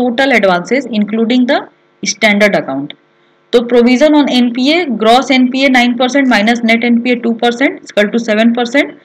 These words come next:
तो हमने फ़ोर्टी थाउजेंड का सेवन परसेंट निकाला था फ्रेंड्स, तो ट्वेंटी एट हंड्रेड करोड़ आया था।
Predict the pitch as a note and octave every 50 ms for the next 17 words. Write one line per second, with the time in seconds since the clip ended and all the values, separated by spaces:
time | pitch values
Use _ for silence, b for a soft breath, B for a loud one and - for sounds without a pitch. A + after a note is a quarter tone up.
0 | b b b b b - G#3 G#3 A3+ A#3+ B3+ B3 A#3 G#3+ G#3+ - B3 A#3 B3 A#3+
1 | A#3+ A#3+ B3+ B3 B3+ B3+ C4 B3+ B3+ A#3+ A3+ A#3 A#3+ A#3 A#3 A#3 A#3 A#3+ A#3+ A#3+
2 | A#3 A#3 A#3+ A#3 A#3+ A#3+ A#3+ B3 A#3 B3+ C4+ D#4+ F#4+ - - - G#3+ G#3 - G#3+
3 | G#3 G#3 G#3 A#3 A#3 A3+ A3+ A#3+ A#3 A#3 A#3+ A#3 A3+ A3+ B3 B3 A#3+ A#3+ A#3 A#3
4 | A#3 A#3 A#3 C#4 E4